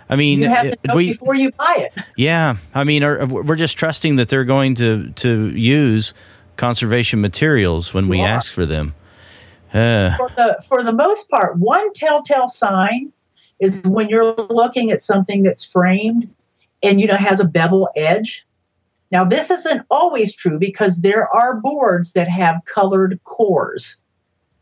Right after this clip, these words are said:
Speaker 1: Yeah.
Speaker 2: But if you look at the core on that cut beveled edge and it's kinda tan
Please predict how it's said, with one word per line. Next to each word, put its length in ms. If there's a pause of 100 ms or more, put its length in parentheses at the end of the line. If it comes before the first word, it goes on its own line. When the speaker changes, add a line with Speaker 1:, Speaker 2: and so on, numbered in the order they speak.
(340)
Speaker 1:
Yeah. 220
Speaker 2:
But 240 (240)
if 240
you 180
look 200
at 120
the 120
core 500
on 200
that 300
cut 180 (100)
beveled 400 (100)
edge 640 (320)
and 220
it's 400 (220)
kinda 420 (100)
tan 640